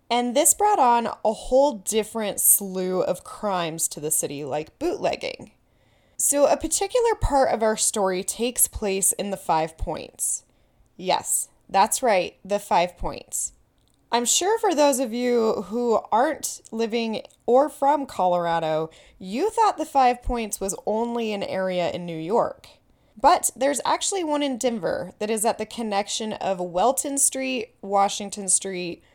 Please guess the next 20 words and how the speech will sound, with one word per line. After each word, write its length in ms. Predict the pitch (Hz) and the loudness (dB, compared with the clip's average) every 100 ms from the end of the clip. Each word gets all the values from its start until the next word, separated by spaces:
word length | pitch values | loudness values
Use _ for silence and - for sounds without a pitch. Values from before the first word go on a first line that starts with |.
| _ _ | _ _
Twenty-seventh 640 | - 285 311 311 247 220 214 | -6 0 0 2 0 0 -2
Street, 520 | - 214 202 175 - - | -2 -2 -8 -10 -12 -8
and 160 | 196 180 | -8 -8
East 300 | - 202 - | -10 -4 -4
Twenty-sixth 680 | - 214 175 - - 170 - - | -4 -6 -4 -2 -2 -2 -2 -2
Avenue. 560 | 180 170 147 - - - _ _ _ _ _ _ _ - | -2 -4 -10 -12 -14 -18 _ _ _ _ _ _ _ -6
The 140 | 220 | -2
name 280 | 233 262 359 | 2 2 2
started 560 | - - 233 202 202 180 | 0 2 2 2 -2 -4
because 420 | 202 202 202 196 - | -6 -2 -2 -2 -2
it 300 | 202 - 208 | -4 -6 -4
basically 760 | 214 262 339 320 359 349 285 | -2 0 0 -2 -4 -4 -2
is 180 | 220 202 | -4 -4
what 220 | 214 208 | 0 0
would 180 | 202 190 | -2 -6
fit 320 | - 208 - | -6 -2 -2
on 120 | 185 | -4
a 60 | 180 | -2
streetcar 760 | - - 247 320 - - 185 | -2 -2 -4 -6 -8 -4 -4
sign, 640 | 170 - 170 165 156 156 | -2 -4 -4 -8 -8 -10